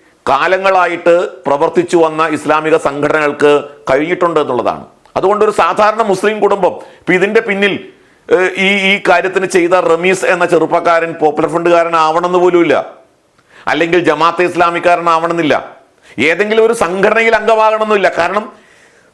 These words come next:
സ്-, generally ഒരു മുസ്ലിം കുടുംബം ഇപ്പോൾ ചിന്തിക്കുന്നത് അങ്ങനെയാകുന്ന തരത്തിലേക്ക് ഒരു, ഒരു ഇസ്ലാമിക കുടുംബങ്ങളെ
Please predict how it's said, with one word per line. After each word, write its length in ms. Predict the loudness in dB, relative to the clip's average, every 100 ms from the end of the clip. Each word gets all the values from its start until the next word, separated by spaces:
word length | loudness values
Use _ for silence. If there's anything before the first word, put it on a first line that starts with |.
| -20
സ്-, 300 | -16 -14 -12 -8 0
generally 520 | 0 2 2 0 0 2 0
ഒരു 100 | 0
മുസ്ലിം 500 | 0 -2 0 -2 0
കുടുംബം 680 | 0 0 2 0 0 -10 -20 _ _ _ _ _ _
ഇപ്പോൾ 280 | -4 0 0
ചിന്തിക്കുന്നത് 880 | 2 0 0 0 0 2 2 2 0
അങ്ങനെയാകുന്ന 760 | -4 -2 0 2 2 0 0 0
തരത്തിലേക്ക് 580 | 0 0 0 0 2 2 2 2 2
ഒരു, 220 | 2 2
ഒരു 180 | 0 0 -4 -4 -4 -4
ഇസ്ലാമിക 520 | -2 -2 0 0 0
കുടുംബങ്ങളെ 880 | 0 -2 0 -2 -2 0 0 -2